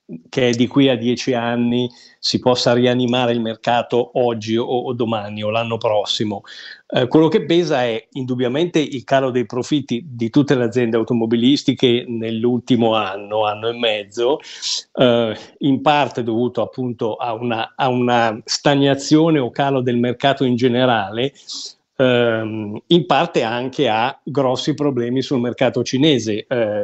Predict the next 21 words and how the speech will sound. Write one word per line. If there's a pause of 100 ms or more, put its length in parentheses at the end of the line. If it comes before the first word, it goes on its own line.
(140)
hai
citato
il
cancelliere
Merz. (420)
Eh, (160)
la,
eh,
il
settore
automotive
tedesco (160)
è
in
crisi, (180)
mm, (240)
essenzialmente
per
due
motivi,
direi.